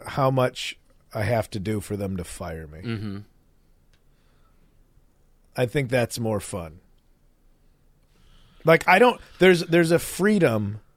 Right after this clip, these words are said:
Speaker 1: in wanting to be like, "Oh, fuck this place."
Speaker 2: Yeah.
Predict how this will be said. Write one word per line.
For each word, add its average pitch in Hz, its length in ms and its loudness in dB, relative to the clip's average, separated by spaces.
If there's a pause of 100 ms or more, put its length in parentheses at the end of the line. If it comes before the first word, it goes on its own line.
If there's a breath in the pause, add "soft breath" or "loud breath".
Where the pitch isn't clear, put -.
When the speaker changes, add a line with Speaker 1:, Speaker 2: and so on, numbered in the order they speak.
(140)
Speaker 1:
in 123 240 0
wanting 131 300 0
to 123 60 0
be 123 140 2
like, 117 200 2
"Oh, 135 180 4
fuck - 260 -2
this - 180 -10
place." - 600 -14
Speaker 2:
Yeah. 101 240 -10